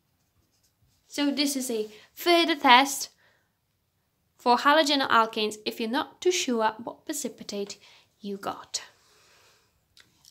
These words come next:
I really hope this was helpful, and I hope all the other, uh, short re-, little revision movies I make are also helpful.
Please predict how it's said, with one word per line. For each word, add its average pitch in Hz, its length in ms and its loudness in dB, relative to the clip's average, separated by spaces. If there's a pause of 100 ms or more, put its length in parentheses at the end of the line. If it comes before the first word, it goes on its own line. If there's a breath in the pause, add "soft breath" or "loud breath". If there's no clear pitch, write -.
(120)
I 294 220 2
really 311 220 2
hope 285 240 2
this 254 180 -4
was 226 160 -4
helpful, - 760 2
and 240 180 -4
I 226 100 -2
hope 247 420 -4
all 254 440 0
the 254 160 -2
other, 233 300 0 (1200 loud breath)
uh, 220 320 4
short 359 500 0 (180)
re-, 277 200 -2 (160)
little 269 320 -4
revision 269 440 -4
movies 233 360 -6
I 226 160 -2
make 208 380 -6
are - 200 0
also 294 360 -2
helpful. 214 720 -6